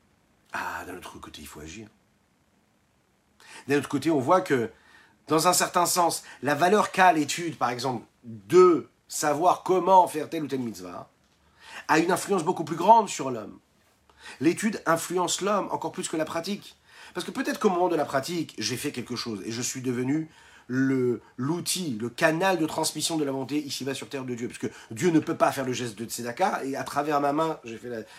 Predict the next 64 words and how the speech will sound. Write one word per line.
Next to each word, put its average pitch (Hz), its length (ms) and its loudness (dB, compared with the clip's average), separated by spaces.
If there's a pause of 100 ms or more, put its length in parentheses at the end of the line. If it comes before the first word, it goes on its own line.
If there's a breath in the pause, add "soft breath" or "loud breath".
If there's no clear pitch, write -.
(120)
la 113 100 -4
volonté, 123 380 -4
je 117 80 -8
suis 110 160 -8
devenu 120 220 -6
le 110 80 -6
canal 107 260 -6
de 92 100 -10
Dieu. 82 220 -14 (400 loud breath)
Il 131 100 -2
y 156 40 6
a - 20 8
eu 160 100 4
un 156 140 8
lien 175 280 6
phénoménal 175 920 2
entre 127 380 -4
Dieu 120 340 -6
et 113 60 -6
moi. 95 260 -10 (380)
D'un 95 120 -6
autre 101 200 -10
côté, 82 420 -14 (300 soft breath)
si - 160 -10
je 139 80 -6
regarde 147 240 -2
le 120 80 -4
long 123 220 -2
terme, 98 340 -6 (100)
l'accomplissement 123 540 -8
de 110 40 -10
cette - 220 -12
mitzvah-là 82 420 -8 (280 loud breath)
ne 135 80 -2
va 135 120 2
pas, 190 280 -2 (140)
ne 135 120 -2
va 127 160 -2
pas 180 200 -2
être - 180 -10
ressenti 131 500 -6
a 117 40 -6
priori 123 500 -8 (260 loud breath)
dans 110 80 -8
ma 113 100 -8
profondeur. 101 560 -12 (260 loud breath)
Est-ce 131 180 -6
que 160 100 0
le 151 100 2
fait 151 140 -4
d'avoir 139 220 -4
fait - 220 -10
une 208 180 2
mitzvah 160 300 0
à 156 40 6
un 147 40 6
moment, 151 200 2
ça 123 160 -6
change 143 300 -8
complètement 123 420 -6
ce - 100 -12
qui - 140 -14
je 104 100 -8
suis ? 151 300 -10